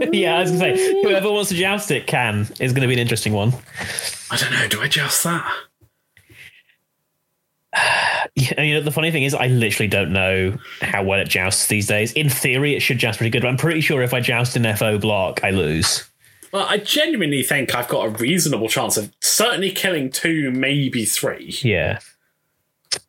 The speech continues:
Speaker 1: I mean, it depends at what range we, we get, right? Like, if we're
Speaker 2: Oh,
Speaker 1: at
Speaker 2: I've,
Speaker 1: range
Speaker 2: I've
Speaker 1: two,
Speaker 2: got range one.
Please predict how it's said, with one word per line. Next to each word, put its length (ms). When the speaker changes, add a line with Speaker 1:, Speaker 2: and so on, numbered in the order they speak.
Speaker 1:
I 40
mean, 160
it 20
depends 280
at 100
what 140
range 220
we, 280
we 120
get, 260
right? 320
Like, 200
if 100
we're 140
Speaker 2:
Oh, 80
Speaker 1:
at 60
Speaker 2:
I've, 60
Speaker 1:
range 120
Speaker 2:
I've 120
Speaker 1:
two, 80
Speaker 2:
got 240
range 200
one. 280